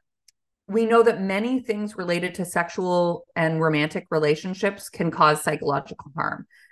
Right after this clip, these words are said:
And the sexual assault connection, I think, needs to relate to physical bodily harm. And I worry about expanding it to include psychological harm,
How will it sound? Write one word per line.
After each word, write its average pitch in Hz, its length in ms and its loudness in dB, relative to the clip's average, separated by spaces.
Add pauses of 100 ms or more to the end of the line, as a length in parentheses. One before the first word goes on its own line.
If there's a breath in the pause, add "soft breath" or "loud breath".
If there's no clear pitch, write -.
(160 soft breath)
And 165 420 4 (280)
the 180 160 -2
sexual 247 480 4
assault 269 420 2
connection, 220 420 -2
I 190 120 -4
think, 185 320 -2
needs 175 260 -4
to 196 120 -2
relate 156 320 2
to 196 100 -6
physical 190 460 -2
bodily 151 680 2
harm. - 360 -8 (320 loud breath)
And 180 120 2
I 180 100 4
worry 202 500 4
about 175 360 0
expanding 170 680 -2
it 160 220 0 (180)
to 190 200 0
include 196 680 0
psychological 156 680 2
harm, 151 440 -2